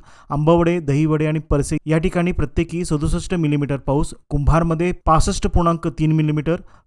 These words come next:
भांबवडी, निमगाव, कळेगाव येथे प्रत्येकी सहासष्ट पॉइंट आठ मिलीमीटर, तर माळी आणि शिंगणापूरमध्ये अडुसष्ट पूर्णांक तीन मिलीमीटर पाऊस झाला. वाठार, फलटणमध्ये सत्त्याहत्तर पूर्णांक तीन मिलीमीटर, पाचवडमध्ये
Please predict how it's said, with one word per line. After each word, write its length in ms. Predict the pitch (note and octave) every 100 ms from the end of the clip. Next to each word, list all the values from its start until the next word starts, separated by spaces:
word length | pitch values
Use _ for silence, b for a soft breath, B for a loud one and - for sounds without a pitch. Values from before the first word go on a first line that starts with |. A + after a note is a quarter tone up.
| -
भांबवडी, 540 | C#3 D3+ F3+ F3 F3+
निमगाव, 580 | F#3+ D#3 D3 C#3+ D3+ D#3
कळेगाव 480 | D#3+ D3 D3+ D#3 D#3+
येथे 220 | D3 D#3
प्रत्येकी 580 | D#3 D3 - E3+ C3+ B2+ b
सहासष्ट 520 | b F3 D#3+ G3+ G3 -
पॉइंट 280 | E3 E3 -
आठ 220 | C3+ C3+
मिलीमीटर, 420 | C#3+ D3 C#3+ D3 E3+ b b F#3
तर 80 |
माळी 380 | E3 D#3+ D3+ E3+
आणि 160 | F#3+ F#3+
शिंगणापूरमध्ये 720 | D#3+ D3+ E3 E3 E3 D#3+ F3+
अडुसष्ट 500 | D#3+ D#3 - E3+ G3
पूर्णांक 400 | E3 E3+ E3+ F#3
तीन 260 | - F3
मिलीमीटर 400 | F3+ D#3+ D3 C#3
पाऊस 260 | D3 C3+ B2
झाला. 200 | B2+ C3 - _ _ _ _ C#3+
वाठार, 380 | C#3 - D#3+
फलटणमध्ये 640 | F3 D#3+ C#3 G3 F3+ D3+ F#3 B B B
सत्त्याहत्तर 520 | E3+ - G3 G3 G3
पूर्णांक 400 | F#3 F3+ F#3 F#3+
तीन 260 | E3+ D#3+
मिलीमीटर, 480 | D#3 D3+ D3+ D3 E3 F#3 _ -
पाचवडमध्ये 640 | C#3 - E3 D#3+ D3+ F#3